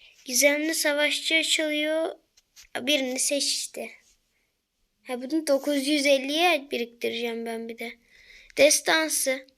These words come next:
Destansı. Ender. Süper Ender. Destansı.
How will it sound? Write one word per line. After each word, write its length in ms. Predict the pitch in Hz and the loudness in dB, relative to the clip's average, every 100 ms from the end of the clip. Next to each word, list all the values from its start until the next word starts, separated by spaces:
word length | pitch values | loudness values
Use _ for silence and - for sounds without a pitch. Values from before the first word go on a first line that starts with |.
| _ _ _ - | _ _ _ 0
Destansı. 960 | 262 277 - 302 294 285 285 269 247 - _ _ _ _ _ _ _ _ _ - | 4 4 2 2 2 0 -2 -2 -4 -6 _ _ _ _ _ _ _ _ _ 0
Ender. 800 | 262 277 262 233 240 - - - - _ _ _ _ _ _ _ _ _ _ _ _ _ _ | 2 4 4 2 2 0 -4 -8 -20 _ _ _ _ _ _ _ _ _ _ _ _ _ _
Süper 460 | - - - 302 277 | -4 -2 0 2 2
Ender. 680 | 254 240 226 226 - - - - - - _ - - - - _ _ _ _ - - _ _ _ _ _ _ _ _ - | 2 0 -2 0 0 0 -4 -20 -20 -20 _ -20 -20 -20 -20 _ _ _ _ -20 -20 _ _ _ _ _ _ _ _ -2
Destansı. 1000 | 262 269 - - 277 277 277 - 254 | 2 4 2 0 0 0 2 2 0